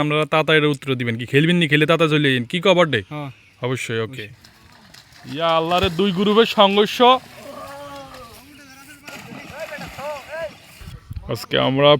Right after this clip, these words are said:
Speaker 1: ফুটবল খেলবো, আহ, যেটা একদম ফাঁকা মাঠে। আজকে আজ থেকে তিন চার বছর আগে এখানে আমরা খেলতাম, প্রচুর খেলতাম, এখনও পোলাপাইন খেলে। তো আমি অবশ্য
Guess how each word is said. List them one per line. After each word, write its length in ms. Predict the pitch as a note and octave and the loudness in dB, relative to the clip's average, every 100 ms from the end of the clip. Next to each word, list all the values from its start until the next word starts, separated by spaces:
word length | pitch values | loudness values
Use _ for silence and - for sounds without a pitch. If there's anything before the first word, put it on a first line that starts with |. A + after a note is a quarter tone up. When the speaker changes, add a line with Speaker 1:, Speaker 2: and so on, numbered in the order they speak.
| - | 0
Speaker 1:
ফুটবল 380 | C3 B2+ B2+ D3 - | -6 -2 0 0 -2
খেলবো, 320 | C#3 D3+ C#3+ C3+ | -2 0 2 2
আহ, 440 | F#3+ G3+ A#2 A2+ A2+ | -2 -8 -6 -4 -4
যেটা 180 | A#2 A#2 B2 | -6 -4 -4
একদম 160 | A#2+ C#3+ | -4 -4
ফাঁকা 220 | C#3 B2 C#3 | -2 0 2
মাঠে। 200 | C3 A2+ - - - - - - - - - - - - - | 0 -2 -8 -18 -20 -20 -20 -20 -20 -20 -20 -20 -20 -20 -14
আজকে 180 | B2 - C#3 | -14 -4 -4
আজ 60 | - | 0
থেকে 160 | D#3 D#3 C#3 | 0 0 2
তিন 100 | D#3+ D3+ | 2 6
চার 120 | D3+ C#3+ | 6 6
বছর 300 | C3+ C#3+ D#3+ D#3 | 4 6 8 8
আগে 180 | D3+ D#3+ D#3 | 6 6 4
এখানে 260 | C3+ D3 D#3 D3+ | 4 0 2 2
আমরা 180 | C#3+ D#3 C#3+ - | 2 2 0 -2
খেলতাম, 400 | C#3 C#3 C#3+ A#2+ - - | -2 0 0 -2 -6 -10
প্রচুর 200 | D3 F3+ E3 | -6 -2 -2
খেলতাম, 200 | B2 A#2 | 0 -2
এখনও 160 | B2 D#3+ - | -2 -4 -2
পোলাপাইন 280 | D#3 C#3+ C3+ | -2 -2 -4
খেলে। 180 | C3 C3 E3 - - _ _ - - - - | -4 -4 -8 -16 -20 _ _ -16 -16 -18 -10
তো 40 | C3 | -8
আমি 120 | C#3 D3+ D#3 | -8 -6 -8
অবশ্য 240 | D#3 - | -8 -8